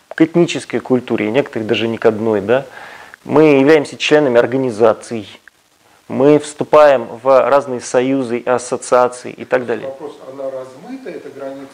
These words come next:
Speaker 2: с разных точек зрения? Или
Speaker 1: Я
Speaker 2: вообще
Speaker 1: думаю, что
Speaker 2: не
Speaker 1: она,
Speaker 2: видна снаружи?
Speaker 1: я думаю, что она оформляется именно в тот момент, когда мы начинаем говорить об ответственности
Speaker 2: Ну,
Speaker 1: за
Speaker 2: вот
Speaker 1: нахождение
Speaker 2: Ницше,
Speaker 1: там
Speaker 2: который
Speaker 1: или снаружи.
Speaker 2: говорит о христианах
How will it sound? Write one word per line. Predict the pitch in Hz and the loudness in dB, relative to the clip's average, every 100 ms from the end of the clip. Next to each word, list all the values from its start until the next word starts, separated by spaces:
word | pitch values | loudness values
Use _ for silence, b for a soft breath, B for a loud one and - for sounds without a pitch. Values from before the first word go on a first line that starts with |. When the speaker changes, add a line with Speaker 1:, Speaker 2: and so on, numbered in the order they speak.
| _ | _
Speaker 2:
с | - | -16
разных | 127 120 - | -14 -14 -20
точек | 123 - 117 | -20 -20 -20
зрения? | 123 117 - | -20 -20 -20
Или | 131 143 | -18 -14
Speaker 1:
Я | |
Speaker 2:
вообще | 131 120 | 2 4
Speaker 1:
думаю, | 147 170 | 6 4
что | 156 - | 4 4
Speaker 2:
не | |
Speaker 1:
она, | 202 151 | 4 2
Speaker 2:
видна | 135 - | -4 -12
снаружи? | 131 - | -12 -4
Speaker 1:
я | 120 | -2
думаю, | 139 156 | 0 0
что | - | 0
она | 147 143 | 0 0
оформляется | 151 - 139 151 185 160 131 - - _ _ | -2 0 0 4 4 4 2 -6 -20 _ _
именно | 185 175 147 110 | -2 0 0 -4
в | - - | -10 2
тот | 160 - | 2 2
момент, | 110 110 127 151 | -4 -10 -8 -8
когда | 135 107 110 | -10 -6 -6
мы | 107 | -6
начинаем | 104 127 135 | -8 -4 -4
говорить | 104 110 117 | 0 -2 -2
об | 98 | 0
ответственности | 107 127 143 - 104 95 _ 123 | 0 2 0 0 -18 -18 _ -20
Speaker 2:
Ну, | 131 131 | -16 -6
Speaker 1:
за | 120 | -2
Speaker 2:
вот | 127 | 0
Speaker 1:
нахождение | 143 120 139 120 | -2 2 2 2
Speaker 2:
Ницше, | - | 2
Speaker 1:
там | 151 | 0
Speaker 2:
который | - 127 | 0 -6
Speaker 1:
или | 123 | -6
снаружи. | 135 127 113 | -4 -4 -4
Speaker 2:
говорит | 98 - | -8 -14
о | 110 117 | -20 -20
христианах | 113 _ 135 127 113 | -20 _ -12 -10 -14